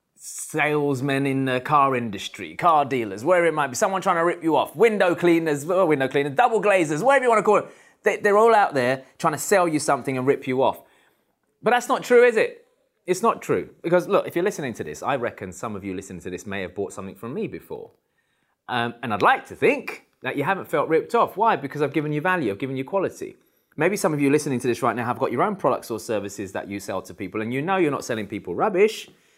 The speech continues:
and it's great value. So why is it a problem when we sell?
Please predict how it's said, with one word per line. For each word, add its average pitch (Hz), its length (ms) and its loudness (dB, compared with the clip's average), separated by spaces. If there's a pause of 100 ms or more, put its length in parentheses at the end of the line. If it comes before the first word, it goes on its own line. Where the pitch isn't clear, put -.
(120)
and 127 140 -4
it's - 120 -10
great 165 460 0
value. 170 480 -2 (760)
So 185 380 2 (380)
why 202 260 -4
is 240 140 -4
it 226 80 -6
a - 60 -10
problem 120 560 -4
when 110 160 -6
we 127 100 -6
sell? - 480 -4